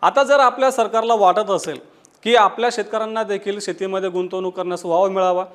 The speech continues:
शेतकऱ्यांनी अत्याधुनिक शेती करावी, प्रगत तंत्रज्ञानाचा अवलंब करावा, तर सरकारनं शेतकऱ्यांची शेती फायदेशीर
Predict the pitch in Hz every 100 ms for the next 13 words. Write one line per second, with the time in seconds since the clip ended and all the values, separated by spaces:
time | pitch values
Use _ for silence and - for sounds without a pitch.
0 | - - 180 180 214 214 226 202 180 196
1 | 190 208 - 190 220 240 214 156 135 -
2 | _ _ _ 202 214 240 226 220 226 208
3 | 208 214 202 202 226 233 220 170 143 139
4 | - _ - 208 196 170 220 233 185 180
5 | 175 170 196 202 202 208 180 180 202 170
6 | 180 180